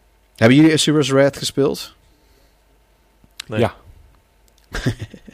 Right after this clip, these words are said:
Speaker 3: Niet uitgespeeld, maar wel gespeeld.
Speaker 1: Oh, het einde is het, het, op het laatste sla je planeten.
Speaker 3: Ik heb het einde gezien.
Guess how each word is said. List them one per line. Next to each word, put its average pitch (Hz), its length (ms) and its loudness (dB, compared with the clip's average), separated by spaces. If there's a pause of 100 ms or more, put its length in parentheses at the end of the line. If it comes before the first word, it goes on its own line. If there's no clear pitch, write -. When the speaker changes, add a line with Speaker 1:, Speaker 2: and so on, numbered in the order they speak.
(1040)
Speaker 3:
Niet 117 180 -4
uitgespeeld, 123 640 -6
maar 95 140 -6
wel 92 160 -4
gespeeld. 90 260 -12 (320)
Speaker 1:
Oh, 107 540 -2
het 92 160 -6
einde 104 360 -4
is 98 140 -8
het, - 220 -14 (260)
het, - 320 -20
op 104 120 -8
het 110 100 -14
laatste 107 300 0
sla 110 260 -2
je 104 140 -2
planeten. 107 640 -6
Speaker 3:
Ik 95 100 -6
heb 123 160 -4
het 147 120 -2
einde 123 340 -2
gezien. 101 340 -4